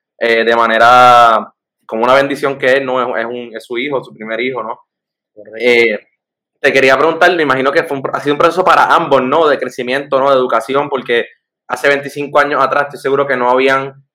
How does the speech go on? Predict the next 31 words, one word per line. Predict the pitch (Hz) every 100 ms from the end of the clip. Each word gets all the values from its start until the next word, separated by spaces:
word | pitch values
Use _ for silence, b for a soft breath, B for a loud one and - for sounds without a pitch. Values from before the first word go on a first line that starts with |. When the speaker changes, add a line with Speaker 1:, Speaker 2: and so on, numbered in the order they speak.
| -
Speaker 1:
las | 123
mismas | 120 123 127 139 139
herramientas | 131 127 127 143 147 - 127 -
que | 123
hay | 123
hoy | 123
en | 127 120
día | 135 127 117 - _ _ _
para | - 120 117
llevar | 113 117
una | 123 123
vida, | 123 123 120 117 110 - 113
eh, | 110 110 107 104
día | 110
a | 107
día, | 139 113
¿no? | - _ _ _ _ _ _
Speaker 2:
Sí, | _ - 143 185 185 139 120 110
Speaker 1:
¿No? | 107
Speaker 2:
este, | 107 - 107 107 104 101 98 95 90 _ _ _ _ _ _ _ _ _ -
eh, | 139 117 107 104 104 101 98 101 113 107
de | 110 131
hecho, | 143 - 156 139 123 110 101 _ _ _ _ _ _ _
¿verdad? | 127 107 120 202 220
Hace, | - 151 135 127 _ 117
¿a | 107
cuánto | 120 123
llevamos | 143 143 147
con | - 139
la |
silla? | 127 165 190